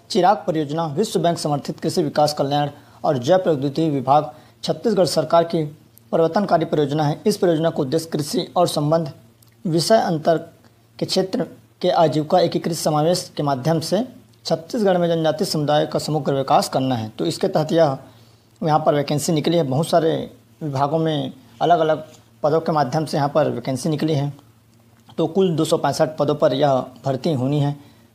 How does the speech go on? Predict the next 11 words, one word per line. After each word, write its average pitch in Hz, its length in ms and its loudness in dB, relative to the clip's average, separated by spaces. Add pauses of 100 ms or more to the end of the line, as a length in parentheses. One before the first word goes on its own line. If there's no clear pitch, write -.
(200)
तो 151 200 0
यहाँ 139 180 2
पर 151 180 4
आइए, 147 240 0
नीचे 143 220 -2
में 139 120 0
देखते 131 260 -2
हैं। 160 180 -2 (480)
यह 170 200 4
जो 147 300 0 (120)
परियोजना 147 600 0